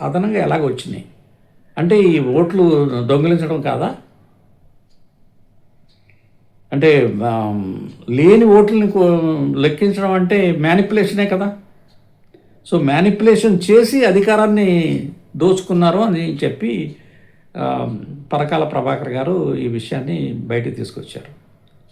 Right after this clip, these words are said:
Of course, ఆ, రాహుల్ గాంధీ గారు దీని మీద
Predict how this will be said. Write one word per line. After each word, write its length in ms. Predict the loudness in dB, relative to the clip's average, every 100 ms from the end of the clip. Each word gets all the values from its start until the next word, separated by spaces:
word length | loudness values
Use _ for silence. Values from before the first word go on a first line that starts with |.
| -14
Of 240 | -12 -8 -6
course, 180 | -6 -6 -18 _ _ _ _ _ -12
ఆ, 180 | -10 -4
రాహుల్ 300 | -2 0 0
గాంధీ 300 | -2 -4 -4
గారు 420 | -4 -4 -6 -10
దీని 180 | -10 -8
మీద 180 | -8